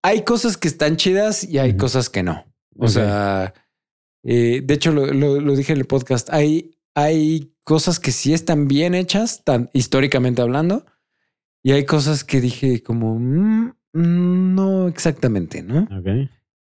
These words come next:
Speaker 1: Este, tal vez entiendo por qué las hicieron, para ahorrarse tiempo, ahorrarse explicaciones, ahorrar en tal, no sé. Y hay cosas cinematográficamente que dije, "Ah, no".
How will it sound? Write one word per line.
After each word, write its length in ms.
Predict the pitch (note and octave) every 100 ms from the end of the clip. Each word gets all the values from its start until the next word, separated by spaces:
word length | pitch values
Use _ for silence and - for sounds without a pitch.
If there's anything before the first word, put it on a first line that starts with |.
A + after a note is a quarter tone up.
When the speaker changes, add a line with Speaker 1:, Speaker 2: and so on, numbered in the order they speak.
| _ _ _
Speaker 1:
Este, 1000 | D#3+ C3 A#2+ - - - A2 A2 A2 A2 -
tal 160 | E3
vez 160 | F3+ E3
entiendo 440 | C3+ B2 C#3+ F3
por 140 | D#3 C3+
qué 80 | D3
las 160 | C#3+
hicieron, 480 | C#3 - D#3+ F#3+ G#3+
para 220 | - A#2
ahorrarse 460 | G#2 G#2 A2+ A2+ A#2
tiempo, 460 | B2+ D3 D3 E3 C#3
ahorrarse 440 | G#2+ G#2+ A2 A#2
explicaciones, 800 | - - - - A2 C3 D3 C3+
ahorrar 280 | A2 G#2 - _ _
en 240 | A#2+ G2+ - -
tal, 260 | G#2 G2
no 140 | G#2+ G#2+
sé. 260 | - F3+ - - - - - - _ _ _ _ _ _
Y 140 | D3 F3+
hay 120 | G#3+
cosas 300 | G#3+ G3 G3+
cinematográficamente 1200 | - D#3 C#3+ C3 B2+ C3 C3 D#3 E3 D3 D3 D3 C#3
que 160 | C3
dije, 380 | A#2 - B2 -
"Ah, 440 | A#2 A#2+ A2 - -
no". 300 | G2+ G2+ E2+